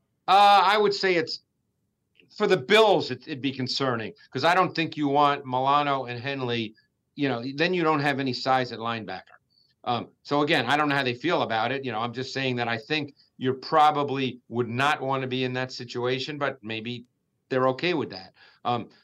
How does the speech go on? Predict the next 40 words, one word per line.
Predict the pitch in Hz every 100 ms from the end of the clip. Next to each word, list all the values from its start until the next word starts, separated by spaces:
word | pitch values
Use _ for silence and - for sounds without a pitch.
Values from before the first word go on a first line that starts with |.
| _
but | 143
yeah, | 151 139
Henley's | 143 180 165
two | - 170
twenty-five. | - 151 147 - 127 135 139 - _ _
He's | 175 139
a | 120
really | 107 117 135 120 110
fun | - - 110 104
guy | 98
to | 87
watch. | 87 90 82 - - _ -
You | 127
know, | - - _
he's | - 185 208
only | 214 160
played | - 180 139
two | - 165
seasons | - 151 151 110 104
at |
stacked | 107 - 120 117
linebacker. | 123 135 87 82 - _ _ -
I |
mean, | 117 120
this | 139
guy | - 139 127 - _
came | - 143 139
out | 123
of | -
Crenshaw | - 147 143 151
High | 131 135
School | - 135 131
in | 131
L | 123 120
A. | 117 117
He |
was | 113 101
a | 104
wide | 95 104 123
receiver. | 139 151 - 123 117 131